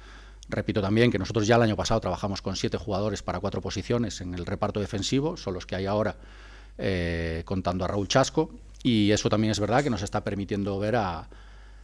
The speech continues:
a Lucas Rosa en esa posición que ya ocupó el año anterior, eh, siendo uno de los jugadores con mejor rendimiento en los cuatro partidos, obviemos el último, pero también, donde él creo que, que rindió a buen nivel en el aspecto individual,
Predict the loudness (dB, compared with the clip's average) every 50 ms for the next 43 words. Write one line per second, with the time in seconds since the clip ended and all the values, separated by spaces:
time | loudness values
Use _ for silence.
0 | -20 -20 -8 -2 2 4 4 6 6 8 8 8 6 6 4 2 4 4 4 4
1 | 4 2 6 10 10 10 10 10 6 2 0 0 0 0 0 0 0 2 2 2
2 | 4 2 2 2 2 0 0 0 0 2 4 4 6 6 6 6 4 2 -4 -4
3 | -4 -4 -2 -2 -4 -4 -4 -4 -6 -6 -6 -6 -4 -4 -2 -2 -2 -2 -2 -2
4 | -2 -4 -4 -6 -6 -4 -2 -2 0 0 -2 -2 0 0 -2 0 0 -2 -2 0
5 | 0 0 2 2 2 2 0 -2 -2 -4 -4 -4 -4 -4 -6 -4 -2 -2 -2 0
6 | -2 -2 -2 -2 -2 0 0 0 -2 -4 -6 -4 -2 0 0 0 0 -2 -2 -2
7 | 0 0 0 2 2 0 0 0 0 -2 -6 -4 -6 -4 -2 0 0 0 0 -4
8 | -8 -16 -16 -18 -18 -18 -18 -20 -20 -20 -18 -10 -8 -6 -4 -2 -4 -4 -4 -2
9 | -2 -2 0 0 0 0 0 0 -2 -2 -2 -4 -2 -2 -2 0 0 2 2 0
10 | 0 0 0 2 2 2 2 2 0 -2 -2 -4 -4 -2 -2 -2 -2 -2 0 0
11 | -2 -2 0 0 2 4 4 6 6 8 8 6 4 2